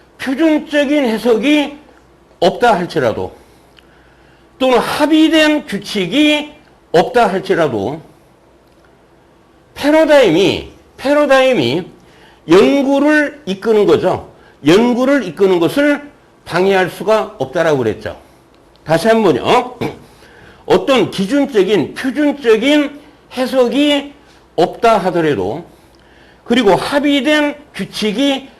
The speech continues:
없다 할지라도 패러다임이 연구를 이끄는 것을 방해할 수는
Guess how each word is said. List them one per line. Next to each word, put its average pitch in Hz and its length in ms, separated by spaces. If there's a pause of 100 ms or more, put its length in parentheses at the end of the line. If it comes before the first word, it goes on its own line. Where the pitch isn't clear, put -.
(140)
없다 196 360
할지라도 151 800 (420)
패러다임이 208 960 (240)
연구를 233 520
이끄는 185 320
것을 254 500 (420)
방해할 151 360
수는 220 420